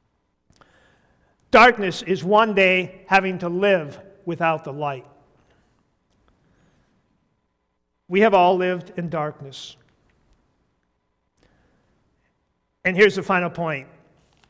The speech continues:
The final thing that I see here, the, the whole, everything that's leading up to it and, and the Christmas story is the fact that Jesus Christ is the light.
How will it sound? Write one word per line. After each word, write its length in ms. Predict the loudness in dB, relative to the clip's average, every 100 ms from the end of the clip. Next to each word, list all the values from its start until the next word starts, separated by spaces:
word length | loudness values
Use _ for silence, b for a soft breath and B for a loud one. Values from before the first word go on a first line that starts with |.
| _ _ _ _ _ _ _ _ _ _ _
The 80 | -16
final 340 | -2 2 2 0
thing 220 | -4 -4
that 100 | -4
I 240 | -4 -4
see 380 | -6 -6 -4 -2
here, 200 | -2 -2
the, 160 | -6 -6
the 140 | -4
whole, 720 | 2 4 4 2 -12 -20 -8 0
everything 380 | 0 2 0
that's 220 | 0 0 0
leading 320 | 2 2 2
up 180 | 0 0
to 180 | -2 0
it 100 | -2
and, 160 | -4
and 120 | -8
the 40 | -8
Christmas 500 | 0 0 0 -8 -6
story 480 | 0 4 6 4 2
is 360 | 0 0 -4 -16 B B
the 80 | -12
fact 500 | 2 6 6 4 2
that 640 | 2 2 -2 -18 -20 _ -10
Jesus 580 | -6 -2 -2 -2 -4
Christ 600 | -6 0 4 6 4 -8 -6
is 340 | 2 2 2 -2
the 120 | -6
light. 340 | -2 -2 -4